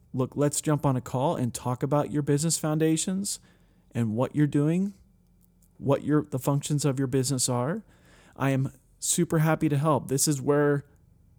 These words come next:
you know, <laughs> talking about these kinds of things is certainly my happy place,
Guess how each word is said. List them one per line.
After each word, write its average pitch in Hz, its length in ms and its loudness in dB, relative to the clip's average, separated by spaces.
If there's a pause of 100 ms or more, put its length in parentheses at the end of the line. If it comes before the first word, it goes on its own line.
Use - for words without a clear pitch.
(1000)
you 131 100 0
know, 131 260 0
<laughs> - 60 -12
talking 165 360 4
about 156 200 2
these 160 180 2
kinds 147 260 0
of 143 100 -4
things 135 260 -2
is 127 80 -6
certainly 123 380 -2
my 123 200 0
happy 143 320 0
place, 180 480 -2